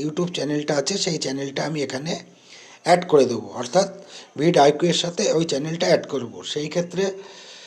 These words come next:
আর তুমি তোমার ক্ষেত্রে যে YouTube চ্যানেলটা আছে তোমার সেই YouTube চ্যানেলটাই কিন্তু অ্যাড করে নেবে।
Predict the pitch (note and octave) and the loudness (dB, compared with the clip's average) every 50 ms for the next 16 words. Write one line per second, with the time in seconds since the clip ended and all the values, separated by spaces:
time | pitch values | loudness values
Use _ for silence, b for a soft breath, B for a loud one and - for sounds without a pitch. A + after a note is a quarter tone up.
0 | B B B B B B B B B B - D3+ D#3+ F3 D#3+ - - - - D#3 | B B B B B B B B B B 2 6 8 8 8 6 4 0 -4 -4
1 | E3 F#3 G3 F#3+ F3+ E3 E3 E3+ E3+ E3+ - F#3+ F3+ - - G3+ F#3+ F3+ F3 F#3+ | 0 0 2 2 2 2 4 4 2 2 2 0 0 2 4 4 4 6 8 6
2 | F#3+ G3 - D#3 D#3+ - - G3 F#3 F3+ G3 F3+ F#3 F#3 F3+ F3 F#3 F#3 F3+ F3 | 6 6 2 0 -2 0 0 0 0 0 -2 -4 -4 -4 -4 -4 -4 -4 -2 -2
3 | A3+ G#3 - - F3 F#3+ G#3 G#3 G3 - F#3+ F3+ F3+ F3+ F3 D#3 D#3+ D#3+ - F3 | -2 -2 -2 -2 -2 0 2 2 2 2 2 2 2 2 0 -2 -4 -2 -2 -2
4 | F3 F3 - - D#3 D#3 D#3 D#3 - G3 G#3 G#3 - E3+ E3 - A3 G3+ - D3+ | -2 -2 -4 -6 -4 -6 -6 -4 -2 -2 -2 -2 -2 -6 -4 -2 0 2 4 2
5 | C#3+ - - - C3+ C3 A#2+ A2+ G#2 G2 G2+ | 2 2 0 -2 -2 -2 0 -2 -6 -10 -12